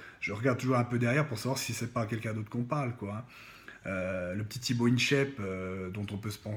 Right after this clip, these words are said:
on peut penser ce qu'on veut, est venu me demander une photo au salon, euh, samedi,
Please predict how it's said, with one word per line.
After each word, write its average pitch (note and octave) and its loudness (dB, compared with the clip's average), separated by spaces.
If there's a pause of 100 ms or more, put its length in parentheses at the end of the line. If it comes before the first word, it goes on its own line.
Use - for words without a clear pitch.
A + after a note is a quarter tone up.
on G#2+ -4
peut G#2 -6
penser G2+ -6
ce - -10
qu'on - -10
veut, C#3+ -4 (360)
est G2+ -2
venu A#2+ 8
me B2 8
demander A#2 6
une A2+ 2
photo B2 2
au B2+ 4
salon, A2 -2 (100)
euh, F2 -8 (1000)
samedi, A2+ -2